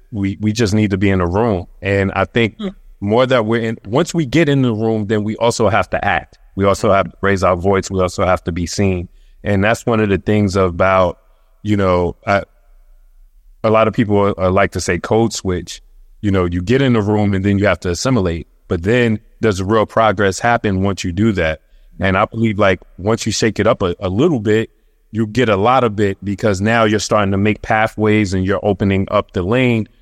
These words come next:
Speaker 1: to say, "Hey, there's a new black director that I think we should look at. There's a new artist that we should look at." Um,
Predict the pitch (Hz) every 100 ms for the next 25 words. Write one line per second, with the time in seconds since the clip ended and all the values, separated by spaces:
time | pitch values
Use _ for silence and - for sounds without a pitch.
0 | - - - 131 113 101 127 117 95 104
1 | 101 98 107 110 101 107 104 92 90 113
2 | - 101 90 90 90 - 98 98 95 98
3 | 87 110 - 80 73 - - - - -
4 | 98 95 98 110 - 104 113 101 - 104
5 | 92 92 90 95 85 110 - 80 78 _
6 | _ _ - 110 107 98